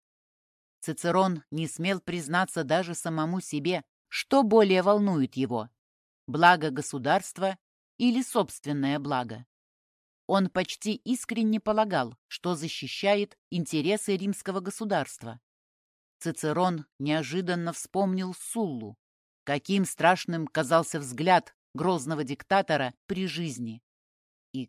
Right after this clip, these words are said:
как он сейчас далёк от всего этого. Новая, не менее грозная опасность угрожает республике.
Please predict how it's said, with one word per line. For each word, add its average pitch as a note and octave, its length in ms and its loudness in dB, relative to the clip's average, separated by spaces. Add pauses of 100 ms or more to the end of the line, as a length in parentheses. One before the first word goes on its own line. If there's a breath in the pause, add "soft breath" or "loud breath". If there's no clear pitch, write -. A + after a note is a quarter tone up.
как C4 360 0
он G#3+ 200 2
сейчас F#3 600 -2 (260)
далёк E3 640 0 (220)
от - 160 -6
всего C#3 480 -6
этого. A#2+ 460 -10 (600)
Новая, D3 640 0 (140)
не D3+ 200 -2
менее B3 440 4
грозная G3+ 640 0
опасность E3 760 -2
угрожает D3 600 0
республике. B2 760 -8